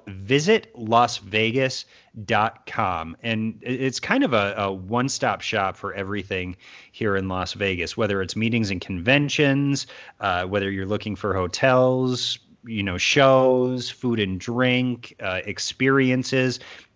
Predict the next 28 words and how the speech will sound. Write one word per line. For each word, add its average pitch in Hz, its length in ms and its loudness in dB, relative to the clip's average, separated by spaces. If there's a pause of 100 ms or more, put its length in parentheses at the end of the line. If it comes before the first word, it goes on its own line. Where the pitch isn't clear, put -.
(160)
It's 131 240 0
all 156 220 6
in 165 120 2
one 131 220 2
place 104 540 -2
on 113 220 -2
that 98 180 -4
website. 95 540 -4
Again, 101 260 -2
it's 92 180 -8
visit 117 720 0 (240)
las 104 440 0
vegas 104 640 0 (340)
dot 104 360 0 (160)
com, 101 440 0
and 127 220 -2
they're 156 100 -2
keeping 127 520 -4
a, 101 320 -6
a 92 280 -6
running 110 480 2
list 104 240 -2
of 98 100 -2
all 98 100 0
the 92 80 -6
properties 90 640 -4 (420)
that 107 140 -2
have, 90 320 -4